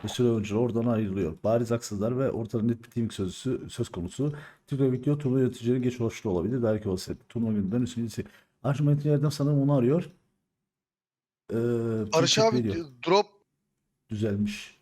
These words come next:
Speaker 2: bir track'i
Speaker 1: Oğlum.
Speaker 2: düzelttin mi?
Speaker 1: Evet, düzelttim. Çok kötü bir
Speaker 2: Bu
Speaker 1: drop yedim.
Speaker 2: yayın, yayını da baltalıyor.
Speaker 1: Abi elli ikiden kırka düştü. Al işte. Bu videoyu
Speaker 2: Parayı mı
Speaker 1: izlemedim.
Speaker 2: ödemedin?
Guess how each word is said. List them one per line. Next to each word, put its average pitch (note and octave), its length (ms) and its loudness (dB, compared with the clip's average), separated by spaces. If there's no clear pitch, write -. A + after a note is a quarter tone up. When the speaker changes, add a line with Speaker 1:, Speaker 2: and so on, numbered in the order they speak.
Speaker 2:
bir A2+ 60 4
track'i A#2+ 260 8
Speaker 1:
Oğlum. D3 80 4
Speaker 2:
düzelttin C3 380 2
mi? G#3 280 -4
Speaker 1:
Evet, C#3 320 -2
düzelttim. C3 420 0
Çok C#3 240 -6
kötü - 220 -6
bir F#3+ 80 0
Speaker 2:
Bu D#3 40 2
Speaker 1:
drop F#3 200 8
yedim. C3 120 2
Speaker 2:
yayın, E3 320 4
yayını E3+ 340 2
da A#3+ 140 4
baltalıyor. C3+ 640 -4
Speaker 1:
Abi G#2 320 -2
elli A#2+ 320 0
ikiden B2+ 440 -4
kırka A#2+ 300 -6
düştü. F2+ 300 -12
Al G#2 120 -12
işte. - 300 -16
Bu D3+ 160 2
videoyu F3+ 300 8
Speaker 2:
Parayı F3 200 10
mı A#3 80 8
Speaker 1:
izlemedim. D#3 200 2
Speaker 2:
ödemedin? A#2+ 180 -16